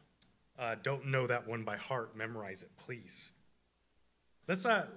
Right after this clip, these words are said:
let's listen to what John says in John eight twelve.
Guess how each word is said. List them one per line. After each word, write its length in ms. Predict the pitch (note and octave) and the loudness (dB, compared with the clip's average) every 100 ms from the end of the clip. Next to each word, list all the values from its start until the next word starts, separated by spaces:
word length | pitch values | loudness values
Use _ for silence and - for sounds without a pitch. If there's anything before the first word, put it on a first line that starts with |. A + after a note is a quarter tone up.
| - | -12
let's 200 | F#3 F#3 | -6 -4
listen 220 | A#3+ - A3+ | -2 0 0
to 80 | |
what 200 | F#3 D3+ | 0 0
John 300 | C3 D3+ D3+ | 2 2 2
says 280 | D3+ D3 B2 | 0 0 0
in 100 | B2 | -2
John 240 | B2+ A#2+ A#2+ | -2 -2 -4
eight 140 | A#2+ B2 | -8 -10
twelve. 260 | A2 F#2 | -8 -10